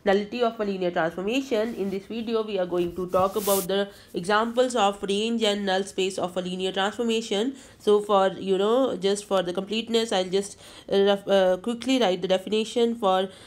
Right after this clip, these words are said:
uh, null space. Null space for a linear transformation is all those vectors in U. Suppose your linear transformation is from U to V, then null space is defined as all those vectors in U whose linear transformation is zero vector in V.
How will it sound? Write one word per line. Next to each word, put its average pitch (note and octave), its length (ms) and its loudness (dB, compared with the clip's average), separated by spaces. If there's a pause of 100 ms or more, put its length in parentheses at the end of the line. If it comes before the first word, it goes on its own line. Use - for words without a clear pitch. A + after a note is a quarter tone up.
(140)
uh, G3 240 6
null G3 220 4
space. A#3 440 2
Null G#3 220 2
space A#3 400 2
for G3+ 220 4
a F#3 180 2
linear F#3+ 240 0
transformation F3+ 720 0
is C#4 200 2 (260)
all A3+ 240 6
those C4+ 280 4
vectors G3 560 0
in G3 260 -2 (260)
U. A#3 500 2 (360)
Suppose F#3 380 0
your G3 120 2
linear G3 220 2
transformation F#3+ 540 -2
is F#3+ 140 -2
from F3+ 240 -2
U G3 300 -2
to G#3 160 -2
V, G#3+ 480 -2 (320)
then F#3+ 200 2
null G3+ 160 6
space A3+ 320 0
is A3+ 120 -2
defined F3+ 460 0
as F3+ 180 0
all F#3+ 240 2
those A#3 200 2
vectors F3+ 340 -4
in F3 140 -2
U G3 380 0 (200)
whose A#3+ 380 0
linear F#3 260 0
transformation E3 720 -2
is F3+ 160 0
zero G3+ 340 2
vector D#3+ 300 -2
in D#3+ 240 0
V. F#3 360 -4